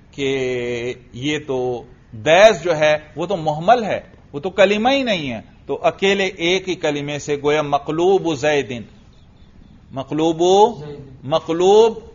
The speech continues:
Speaker 1: तरकीब कैसे होगी? जरा तरकीब सुनो। दैजुन मकलूब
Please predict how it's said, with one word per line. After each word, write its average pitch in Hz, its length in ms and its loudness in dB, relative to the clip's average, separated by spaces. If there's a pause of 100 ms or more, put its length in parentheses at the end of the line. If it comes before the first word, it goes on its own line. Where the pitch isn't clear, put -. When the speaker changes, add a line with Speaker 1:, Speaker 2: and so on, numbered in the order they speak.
Speaker 1:
तरकीब 175 400 -2
कैसे 175 260 -2
होगी? 165 160 -6
जरा 165 200 -2
तरकीब 151 420 -6
सुनो। 110 320 -14 (460)
दैजुन 175 840 0
मकलूब 175 680 -2